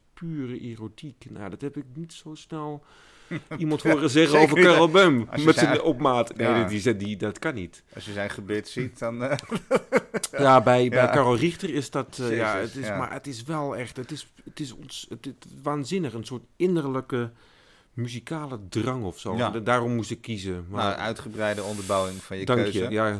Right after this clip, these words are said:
Speaker 1: ik neem
Speaker 2: Ja.
Speaker 1: even de tijd.
Speaker 2: Nou, nu wordt het iets makkelijker. De Alpensymfonie
Speaker 1: Ja.
Speaker 2: of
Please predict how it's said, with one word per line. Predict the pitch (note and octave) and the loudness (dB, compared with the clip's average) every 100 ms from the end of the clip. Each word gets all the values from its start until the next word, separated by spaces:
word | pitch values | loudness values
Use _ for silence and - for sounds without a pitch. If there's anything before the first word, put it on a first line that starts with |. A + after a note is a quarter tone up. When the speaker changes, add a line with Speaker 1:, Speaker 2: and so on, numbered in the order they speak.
| G2 | -8
Speaker 1:
ik | G#2+ G#2+ | -10 -4
neem | A2+ | -2
Speaker 2:
Ja. | G#2+ | -2
Speaker 1:
even | G#2+ | -6
de | G#2 | -8
tijd. | F#2+ G2 - - | -6 -8 -10 -8
Speaker 2:
Nou, | A2 G2 | -8 -6
nu | G#2+ A2 | -6 -6
wordt | G#2 | -8
het | - | -10
iets | G#2+ | -10
makkelijker. | A#2 G#2+ G#2 - A2+ | -6 -6 -8 -12 -10
De | G#2+ | -8
Alpensymfonie | - A#2+ A2+ A2 G#2+ G2+ - G2+ | -6 -6 -6 -12 -14 -14 -12 -6
Speaker 1:
Ja. | G#2 | -6
Speaker 2:
of | F#2+ - | -6 -12